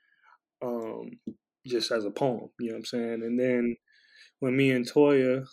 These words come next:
LaToya Coates, started working on stuff together, I was like, "Oh, dude, I can actually do this film thing." And so I just took one of the poems that I had that was a story,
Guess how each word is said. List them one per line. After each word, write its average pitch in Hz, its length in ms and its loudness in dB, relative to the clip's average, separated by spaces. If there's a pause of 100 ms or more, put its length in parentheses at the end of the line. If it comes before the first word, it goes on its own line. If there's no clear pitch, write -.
LaToya 127 400 0
Coates, 139 480 2 (160)
started 123 360 0
working 123 360 0
on 120 120 -2
stuff 120 280 -4
together, 120 440 -2
I 120 40 0
was 120 100 -2
like, 113 140 -4
"Oh, 135 340 2
dude, 120 200 0 (120)
I 131 60 -2
can 131 160 -6
actually 113 480 -8 (220)
do 123 180 0
this 110 240 -6
film 143 360 0
thing." 117 380 -4 (440)
And 120 80 -6
so 120 200 0
I 113 60 0
just 117 260 -4
took - 320 2 (120)
one 131 200 0
of 120 120 0
the 113 80 -2
poems 139 360 -2
that 123 120 0
I 123 80 0
had 120 240 -2
that 120 160 2
was 113 160 -4
a 117 60 -12
story, 123 640 2